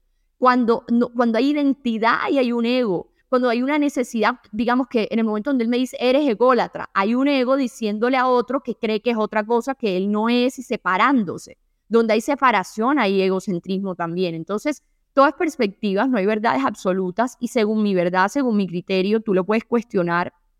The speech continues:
hay que ser egoísta. Si tú, si yo, todos los ep-, los, los recomendaciones que yo doy en mis episodios, en mi, en lo que yo enseño, en mis programas, en mis eventos, tanto gratuitos como pagos,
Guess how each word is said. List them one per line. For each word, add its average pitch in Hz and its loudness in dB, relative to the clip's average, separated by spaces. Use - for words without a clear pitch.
hay 277 2
que 220 0
ser 202 0
egoísta. 175 -2
Si 262 -2
tú, 269 -2
si 247 -2
yo, 277 4
todos 302 2
los 339 0
ep-, 302 -2
los, 214 -2
los 220 -2
recomendaciones 208 -2
que 269 -2
yo 202 2
doy 214 2
en 247 0
mis 240 0
episodios, 220 -2
en 214 0
mi, 214 0
en 208 2
lo 208 2
que 202 0
yo 190 2
enseño, 240 -2
en 240 0
mis 208 -2
programas, 208 0
en 220 2
mis 196 0
eventos, 220 0
tanto 202 -2
gratuitos 196 -2
como 202 -4
pagos, 202 2